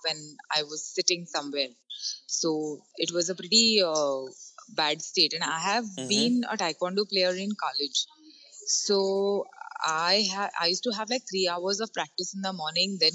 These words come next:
Speaker 1: college, and three hours of practice in the evening. So I was fighting fit in college.
Speaker 2: Wow.
Speaker 1: And, you know, from there to, you know, somebody helping me out to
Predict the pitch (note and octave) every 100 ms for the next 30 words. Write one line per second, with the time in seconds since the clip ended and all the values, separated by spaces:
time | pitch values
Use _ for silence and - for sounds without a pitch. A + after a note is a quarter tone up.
0 | F#3 D#3+ E3 F#3+ F#3 F3+ F3 E3+ E3+ F#3
1 | F#3+ - D#3+ - F3+ F#3 F#3 F#3 D#3 D3+
2 | D#3 C3+ - - - - - F3 F3+ A3
3 | - - - E3+ E3 E3 A3+ A3 F#3+ C#3+
4 | - _ _ _ _ - E3 D#3+ D3+ C3+
5 | D3+ - - _ _ C#3 A#2+ A2+ E3 E3
6 | F3 F3+ F3+ - - F#3+ F#3+ G#3+ - A3
7 | A3 E3 E3 G3 A3+ - A3+ A3 G#3+ F3+
8 | F#3+ A3 G#3+ F3 F#3 G#3+ A3 G#3+ F#3 -
9 | _ - - - F#3+ F3+ F3 A3+ A3+ A3+
10 | A3+ G#3 G#3+ A#3